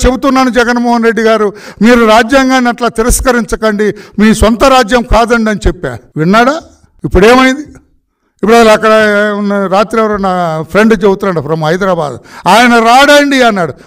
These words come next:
ముందు నాకు అర్థం కాల, ఆయన ఎవరయ్యా అనుకున్నాను.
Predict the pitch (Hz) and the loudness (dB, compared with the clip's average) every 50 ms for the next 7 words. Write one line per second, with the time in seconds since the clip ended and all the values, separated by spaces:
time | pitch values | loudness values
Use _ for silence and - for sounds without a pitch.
0 | _ - 190 214 220 233 269 262 262 247 196 190 202 202 175 240 240 233 220 202 | _ -2 0 2 2 2 2 2 2 2 2 0 -2 0 0 -2 0 2 0 0
1 | 190 180 160 - - - - - 147 156 180 208 233 226 233 233 226 220 214 214 | 0 0 -2 -2 -6 -12 -10 -2 0 2 4 4 4 2 2 2 2 4 2 2
2 | 208 202 190 185 180 156 143 151 135 127 113 107 101 101 | 2 2 0 -2 -4 -6 -8 -8 -8 -8 -10 -12 -14 -18